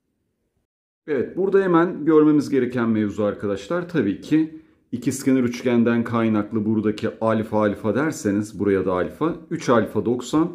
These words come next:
alfa gördüğünüz gibi otuz, otuz, otuz buralara yazarız. Sonra alfa otuz olduğuna göre B açısı da otuz olacak. Çünkü bize ikizkenar bir üçgen vermiş. Bu yüzden X de altmış derece oldu. C şıkkı.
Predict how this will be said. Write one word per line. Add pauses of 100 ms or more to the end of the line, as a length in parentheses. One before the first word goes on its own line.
(400)
alfa
gördüğünüz
gibi
otuz,
otuz,
otuz
buralara
yazarız. (400)
Sonra (300)
alfa
otuz
olduğuna
göre
B
açısı
da
otuz
olacak.
Çünkü
bize
ikizkenar
bir
üçgen
vermiş.
Bu
yüzden (320)
X
de
altmış
derece
oldu.
C
şıkkı.